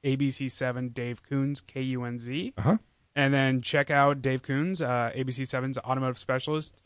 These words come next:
Speaker 1: When do you, when are you usually on T V?
Speaker 2: I'm usually on, uh, I'm always on Saturdays. I'm usually on Fridays,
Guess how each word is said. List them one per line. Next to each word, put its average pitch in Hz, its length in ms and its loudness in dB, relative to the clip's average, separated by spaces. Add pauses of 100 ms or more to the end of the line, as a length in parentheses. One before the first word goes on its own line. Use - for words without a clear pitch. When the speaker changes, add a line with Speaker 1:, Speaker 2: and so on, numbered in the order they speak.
(300)
Speaker 1:
When 165 160 6
do 180 60 2
you, 175 220 4
when 170 160 2
are 175 60 2
you 165 100 2
usually 156 280 2
on 131 400 0
T 135 160 -2
V? 120 220 -4
Speaker 2:
I'm 135 160 10
usually 175 300 8
on, 147 240 6
uh, 120 280 8
I'm 117 120 6
always 175 260 8
on 165 160 6
Saturdays. 139 680 2
I'm 113 160 4
usually 135 320 4
on 120 160 4
Fridays, 139 680 2